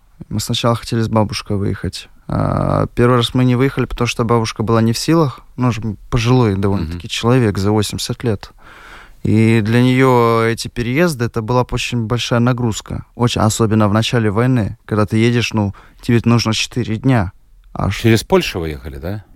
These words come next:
Speaker 1: Да, ладно бы через Польшу. Там до Во-, до, допустим, до Западной Украины доехать, э, и там дальше на границу, это нужно два дня. До Западной Украины всего лишь.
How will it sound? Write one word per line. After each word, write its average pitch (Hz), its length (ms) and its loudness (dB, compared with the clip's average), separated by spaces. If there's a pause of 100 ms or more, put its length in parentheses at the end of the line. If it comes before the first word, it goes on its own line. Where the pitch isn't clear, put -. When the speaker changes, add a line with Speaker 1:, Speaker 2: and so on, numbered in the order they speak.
Speaker 1:
Да, 110 280 4
ладно 123 300 4
бы 143 140 0
через 147 340 -2
Польшу. 104 560 -4 (300)
Там 107 180 0
до 98 160 2
Во-, 131 180 -2
до, 123 680 4
допустим, 127 460 -4
до 123 380 2
Западной 131 400 -2
Украины 147 400 0
доехать, 104 680 -4 (180)
э, 104 160 -4
и 107 120 -2
там 110 200 0
дальше 110 300 0
на 117 80 2
границу, 120 460 0
это 98 120 -8
нужно 110 260 -4
два 120 200 0
дня. 101 300 -4 (280)
До 113 140 -12
Западной 123 400 0
Украины 117 560 -4
всего 104 260 -6
лишь. - 240 -10